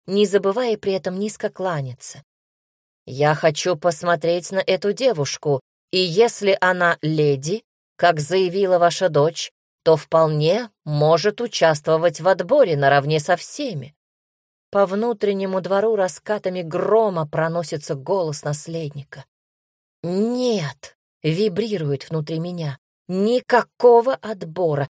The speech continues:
никаких наследников!» «Помилуйте, мессир!» Ниже склоняется дядюшка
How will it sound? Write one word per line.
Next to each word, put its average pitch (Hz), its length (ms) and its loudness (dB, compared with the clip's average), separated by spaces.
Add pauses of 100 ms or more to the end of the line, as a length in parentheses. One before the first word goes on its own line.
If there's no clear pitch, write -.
(200)
никаких 240 880 -4
наследников!» 151 1000 -10 (840)
«Помилуйте, 175 840 -4
мессир!» 185 800 -2 (440)
Ниже 196 480 -2
склоняется 160 600 -4
дядюшка 170 560 -4